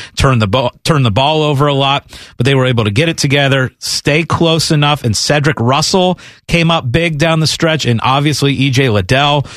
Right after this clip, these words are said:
Uh, so a lot of fun. But here's the thing. They have a big game tonight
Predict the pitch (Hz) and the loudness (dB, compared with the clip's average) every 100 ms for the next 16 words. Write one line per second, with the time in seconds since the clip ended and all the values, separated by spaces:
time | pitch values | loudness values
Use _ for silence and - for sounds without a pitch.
0 | - - 117 113 113 151 147 165 202 214 | -18 -6 0 0 2 0 2 2 0 -2
1 | 208 156 127 147 190 220 214 208 208 117 | 0 0 0 0 -2 0 -2 -2 -2 -2
2 | - - - 139 156 135 98 - 170 214 | -6 -12 -2 0 2 0 -2 -2 0 0
3 | 190 196 190 175 - 147 160 170 117 123 | -2 0 0 0 0 0 2 2 0 -4